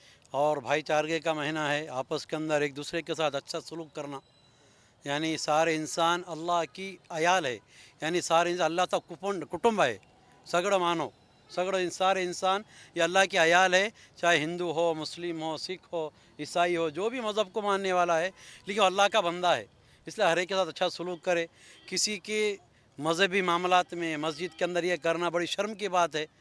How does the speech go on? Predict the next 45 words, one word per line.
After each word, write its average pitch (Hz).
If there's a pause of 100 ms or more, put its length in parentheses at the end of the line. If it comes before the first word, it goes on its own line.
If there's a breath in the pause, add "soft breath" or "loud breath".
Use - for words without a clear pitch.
(460 soft breath)
कि 180
एक 175
आदमी 165
मस्जिद 151
के 170
अंदर, 165
अल्लाह 170
के 165
घर 156
के 165
अंदर 170
जाके 160 (260 loud breath)
कोई 214
बुरी 208
हरकत 180
करे 180 (460 soft breath)
और 180
लोग 196
इसको 202
फिर 196
सपोर्ट 180
करें, 185
वो 196
उससे 208
ज़्यादा 208
बुरी 190
बात। 175 (580 loud breath)
इसलिए 196
समाज 190
के 202
अंदर 185 (300 soft breath)
ऐसी 185
खराबी 185
को 190
निकालने 185
के 185
लिए 185 (340 loud breath)
सारे 185
हिंदू 185
मुस्लिम 190
ने 190
मिलकर 185
मेहनत 170
करना 143
चाहिए। 113